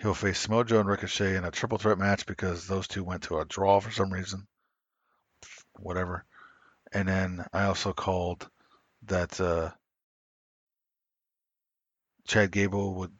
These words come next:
go over. Oh, no, I didn't. Fuck, I don't know.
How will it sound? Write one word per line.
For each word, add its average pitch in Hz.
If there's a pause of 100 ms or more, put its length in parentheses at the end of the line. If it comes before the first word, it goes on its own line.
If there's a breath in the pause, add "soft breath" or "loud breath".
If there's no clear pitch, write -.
(120)
go 98
over. 90 (1800)
Oh, 123
no, 107
I 90
didn't. 80 (880)
Fuck, -
I 80
don't 80
know. 78